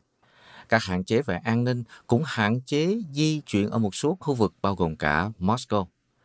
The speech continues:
Các chuyến bay đến và rời đi từ Nga tiếp tục bị ảnh hưởng đáng kể. Theo chính phủ, nếu công dân Canada đang ở Nga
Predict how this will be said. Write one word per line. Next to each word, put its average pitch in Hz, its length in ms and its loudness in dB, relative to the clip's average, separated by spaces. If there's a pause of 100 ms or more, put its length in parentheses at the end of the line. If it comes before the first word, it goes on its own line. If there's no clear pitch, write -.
(380)
Các 147 240 4
chuyến 139 200 -2
bay 101 440 0 (160)
đến 147 480 0
và 101 300 2
rời 110 340 0
đi 139 340 -2
từ 104 160 2
Nga 110 540 0
tiếp 208 120 2 (100)
tục - 180 -4
bị 95 100 4
ảnh 90 160 2
hưởng 92 240 0
đáng 101 260 0
kể. 85 220 0 (580)
Theo 92 280 2
chính 127 220 -2
phủ, 95 340 0 (340)
nếu 117 340 2
công 104 180 0
dân 95 180 2
Canada 90 600 2 (100)
đang 107 280 2
ở 90 180 0
Nga 131 520 0